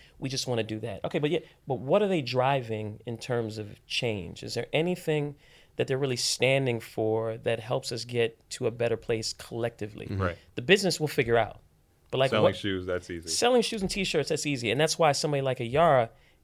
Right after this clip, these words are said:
Speaker 1: it was so imperative to have her in. Somebody like a Kerwin,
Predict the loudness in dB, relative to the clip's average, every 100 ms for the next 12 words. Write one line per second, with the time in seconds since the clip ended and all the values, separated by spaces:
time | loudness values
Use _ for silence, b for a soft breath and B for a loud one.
0 | -4 0 0 2 0 -2 -2 0 0 -2
1 | -6 -18 _ _ -6 0 0 0 -2 -2
2 | -6 -4 -2 -2 -4 -4 -2 0 0 -2